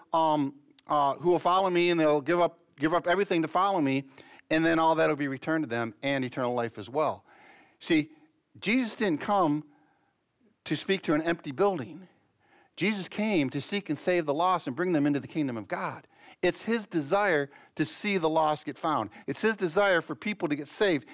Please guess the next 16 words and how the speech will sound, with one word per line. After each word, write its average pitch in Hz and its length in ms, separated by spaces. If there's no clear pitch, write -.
It's - 180
his 226 320
desire 165 800
to 165 100
see 226 380
revival. 180 720
Is 147 120
it 160 100
yours? - 500
See, 185 260
this 226 180
message 214 380
is 170 120
intended 190 360
to 175 80
inspire 165 720